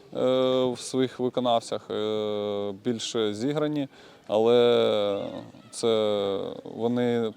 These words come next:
змінилося те, що вони стали ще більш впевненими, і це,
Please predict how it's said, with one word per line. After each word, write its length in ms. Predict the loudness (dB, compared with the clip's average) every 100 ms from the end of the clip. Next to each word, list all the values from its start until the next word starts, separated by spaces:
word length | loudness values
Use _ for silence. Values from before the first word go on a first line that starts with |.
| -12
змінилося 500 | -8 -4 0 0 -2
те, 100 | -4
що 140 | -4 -4
вони 240 | -6 -6
стали 480 | -4 0 0 -2 -6 -10
ще 160 | -6 -6
більш 240 | -4 -6
впевненими, 540 | -2 -2 -2 -6 -8 -12 -18 -20 -16 -10
і 640 | -6 -6 -6 -8 -8 -8 -10 -12 -18 -6
це, 440 | -2 0 0